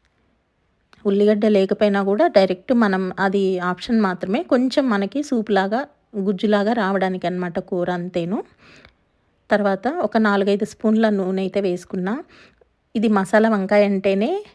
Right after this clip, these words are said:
గుత్తి వంకాయ, నూనె కొంచెం ఎక్కువే పడుతుందండి, అందుకే చూసే వేసుకోండి. తర్వాత ఉల్లిగడ్డ వేసేసుకొని కొంచెం, ఉమ్, జీలకర్ర, ధనియాలు,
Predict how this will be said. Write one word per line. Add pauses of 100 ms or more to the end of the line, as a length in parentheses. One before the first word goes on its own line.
(120)
గుత్తి
వంకాయ, (220)
నూనె
కొంచెం
ఎక్కువే
పడుతుందండి, (360)
అందుకే
చూసే
వేసుకోండి. (960)
తర్వాత
ఉల్లిగడ్డ
వేసేసుకొని
కొంచెం, (440)
ఉమ్,
జీలకర్ర,
ధనియాలు,